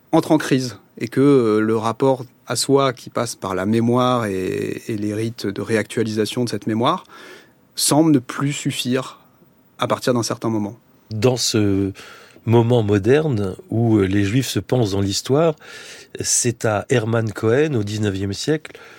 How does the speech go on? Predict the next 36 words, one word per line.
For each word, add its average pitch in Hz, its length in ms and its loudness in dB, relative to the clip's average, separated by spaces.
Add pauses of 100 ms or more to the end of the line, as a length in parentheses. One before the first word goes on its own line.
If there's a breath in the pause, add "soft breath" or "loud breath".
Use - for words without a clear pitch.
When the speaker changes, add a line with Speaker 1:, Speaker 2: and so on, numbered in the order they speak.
(140 loud breath)
Speaker 2:
que 113 100 0
l'on 113 180 2
doit 110 500 2 (220)
essentiellement 131 640 0
ce - 140 -4
tournant 104 360 -2
éthique. 165 520 -6
Hermann 117 380 0
Cohen 131 340 2
est 98 240 0 (340 loud breath)
l'une 131 260 0
des 110 100 0
figures 120 400 0
sur - 180 -2
laquelle 104 300 0
vous 101 160 -4
insistez 107 440 -2
dans 135 140 0
votre 98 220 -6
ouvrage. 135 420 -2 (560 loud breath)
Qui - 160 0
est 139 140 2
Hermann 110 300 0
Cohen, 151 360 0 (100)
ce - 200 -4
philosophe 117 600 0
considéré 117 580 -2
par - 180 -6
certains 123 440 -4 (480 loud breath)
comme 151 200 2
le 123 100 0
philosophe 110 540 0
juif 113 320 -2
le 95 120 -2
plus 143 280 0
important 120 540 -2